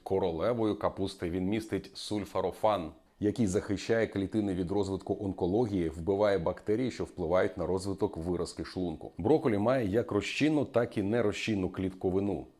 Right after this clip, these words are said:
Тож вона не лише добре насичує, але й сприяє нормальній роботі Ш К Т, нормалізує травлення та живить корисну мікрофлору.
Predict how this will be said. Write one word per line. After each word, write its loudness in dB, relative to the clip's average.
Тож 0
вона 2
не 4
лише 2
добре 4
насичує, 0
але 2
й 2
сприяє 2
нормальній 2
роботі -2
Ш -4
К -2
Т, 4
нормалізує 0
травлення 0
та 0
живить -2
корисну -2
мікрофлору. -4